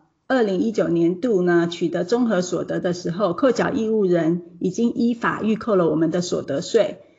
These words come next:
那除了符合下面条件是可以不用办理年度汇算的以外，其他的情况都是需要办理年度汇算的。那条件是，啊，不用办理年度汇算的条件是：第一个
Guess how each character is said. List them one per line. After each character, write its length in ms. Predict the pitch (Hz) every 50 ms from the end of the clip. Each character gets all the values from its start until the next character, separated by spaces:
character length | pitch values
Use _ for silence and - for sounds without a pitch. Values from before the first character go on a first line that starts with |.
| _ _ - 262
那 220 | 247 240 226 220
除 240 | 214 - - 220 233
了 160 | 247 247 233
符 300 | - - - 175 185 208
合 300 | 196 208 165 165 165 180
下 200 | 175 - 240 226
面 220 | 226 226 214 196
条 180 | 185 - 185 175
件 260 | 175 - 220 202 180
是 160 | 180 - 226
可 220 | 233 - 196 190 185
以 80 | 180
不 220 | - - - 160 165
用 240 | 185 208 208 190 180
办 200 | 220 202 180 165
理 100 | - -
年 240 | 156 160 165 165 165
度 160 | 196 190 185
汇 180 | - 208 190 180
算 240 | - 202 175 294
的 140 | - - -
以 160 | - - -
外， 160 | 151 180 - 180
其 240 | - - - 185
他 240 | 180 214 214 214 233
的 160 | 226 - 190
情 240 | 175 - - 170 151
况 400 | 170 190 202 - 359 - - - - _ _ _ _
都 140 | - 214 226
是 160 | 226 - 226
需 180 | 214 - - 196
要 160 | 202 196 185
办 240 | 180 185 202 180 165
理 60 | 151
年 320 | 147 - 160 165 180 180 180
度 120 | 180 190
汇 200 | 185 - 180 170
算 260 | 170 - 190 160 -
的。 220 | - - - - - _ _ _ _ _ _
那 300 | - 247 233 220 202 190
条 240 | 180 - 202 165 180
件 200 | 180 233 226 220
是， 420 | 214 - 226 226 185 151 - - -
啊， 140 | - 185 180
不 100 | 180 -
用 160 | 247 262 254
办 220 | 240 269 240 202 180
理 100 | 160 151
年 160 | 170 170 175
度 140 | 175 220 214
汇 160 | 226 226 208
算 160 | - 214 196
的 100 | 170 165
条 180 | 165 - 170 160
件 160 | - 202 196
是： 160 | 185 196 196
第 240 | 190 196 214 202 202
一 60 | 196
个 280 | - 185 151 110 -